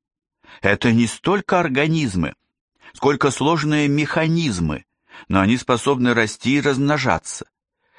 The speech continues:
Мы не можем найти никакого разумного объяснения их действиям.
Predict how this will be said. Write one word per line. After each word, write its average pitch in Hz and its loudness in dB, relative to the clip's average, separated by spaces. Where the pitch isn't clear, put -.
Мы 113 2
не 127 2
можем 139 0
найти 131 0
никакого 156 0
разумного 131 0
объяснения 117 0
их 104 -4
действиям. 82 -4